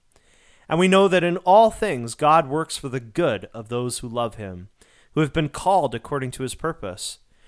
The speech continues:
For those God foreknew, he also predestined to be conformed to the likeness of his, of his Son, that he might be the firstborn among many brothers. And those he predestined, he also called. Those he called, he also justified. Those he justified,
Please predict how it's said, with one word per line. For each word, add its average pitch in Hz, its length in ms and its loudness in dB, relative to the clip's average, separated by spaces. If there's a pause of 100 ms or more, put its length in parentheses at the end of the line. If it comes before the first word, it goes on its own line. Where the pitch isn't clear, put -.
(160)
For 151 100 -14
those 175 260 2
God 180 320 4
foreknew, 170 500 -4
he 160 160 -2
also 151 280 0
predestined 170 760 -6
to 120 100 -18
be 131 100 -12
conformed 147 600 -8
to 139 80 -8
the 127 120 -6
likeness 156 400 -6
of 143 80 -12
his, 156 180 -8 (300)
of 160 140 -4
his 151 140 -6
Son, 135 440 -6 (340)
that 143 100 -2
he 185 140 0
might 202 240 2
be 196 100 -4
the 175 120 -2
firstborn 214 720 0
among 143 300 -2
many 180 200 -2
brothers. 156 680 -4 (600)
And 156 100 -2
those 185 280 8
he 190 100 -2
predestined, 190 720 2
he 180 120 0
also 180 300 2
called. 175 540 -2 (440)
Those 139 240 2
he 143 100 -4
called, 143 480 4
he 147 120 -2
also 147 280 0
justified. 110 880 -6 (380)
Those 117 260 -4
he 113 80 -6
justified, 123 840 -4